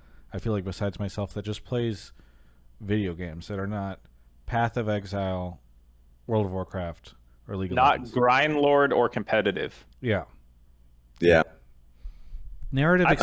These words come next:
Speaker 3: getting
Speaker 1: experiences
Speaker 3: back
Speaker 1: are
Speaker 3: into
Speaker 1: great, too.
Speaker 3: Maple Story, though. And that's
Speaker 1: Back to
Speaker 3: my child.
Speaker 1: Grindlord.
Speaker 3: That's
Speaker 1: Grindlord
Speaker 3: my
Speaker 1: it is.
Speaker 3: childhood. There we go.
Speaker 2: The only n-, narrative games I play are, like, fantas-, uh, R P Gs. I'll play, like, Octopath Traveler and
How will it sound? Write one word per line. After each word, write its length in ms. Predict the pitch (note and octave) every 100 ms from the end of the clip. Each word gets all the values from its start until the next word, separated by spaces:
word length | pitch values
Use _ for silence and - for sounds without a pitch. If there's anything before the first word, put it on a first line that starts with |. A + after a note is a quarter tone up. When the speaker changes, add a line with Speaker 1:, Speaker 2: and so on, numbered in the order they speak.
| C#3
Speaker 3:
getting 200 | E3 C#3+
Speaker 1:
experiences 120 | C#3
Speaker 3:
back 100 | C#3+
Speaker 1:
are 80 | D3
Speaker 3:
into 120 | D3
Speaker 1:
great, 80 | A#2
too. 60 | B2+
Speaker 3:
Maple 140 | B2+ D#3
Story, 300 | C#3 A#2+ A2+
though. 300 | A2+ C#3 - - - - _ - _ - _ _ _ -
And 100 | F2+
that's 140 | A#2
Speaker 1:
Back 0 |
to 60 | A2+
Speaker 3:
my 120 | A#2 G2+
child. 200 | G2 F2+
Speaker 1:
Grindlord. 160 | F2 E2+ _ -
Speaker 3:
That's 140 | A2
Speaker 1:
Grindlord 80 | F#2
Speaker 3:
my 120 | F2 G#2+
Speaker 1:
it 40 |
is. 80 | E2+
Speaker 3:
childhood. 440 | E2+ D#2+ E2 D#2+
There 140 | E2+ G#2
we 140 | F2+
go. 140 | D#2+
Speaker 2:
The 40 | D2+
only 540 | G3+ B3 B3 F#3+ - -
n-, 120 | C#3+ -
narrative 360 | C3 C#3 B2+ A#2
games 180 | A2+
I 80 | G#2+
play 200 | G2+ G#2+
are, 80 | G#2
like, 300 | G2+ F#2+ - - -
fantas-, 380 | A#2 G#2+ -
uh, 420 | B2 A2 G2+ G2+ - -
R 100 | A2+
P 140 | G#2+ G#2+ G2+ F#2+ F#2
Gs. 260 | - - - _ _ _ - _ -
I'll 80 | B2+
play, 240 | - D3+
like, 220 | A#2+ G#2+ A2
Octopath 340 | A2 G#2 G2+
Traveler 720 | - F#2+ F#2+ G2 F#2+ F#2 F#2
and 340 | F2+ E2+ D#2+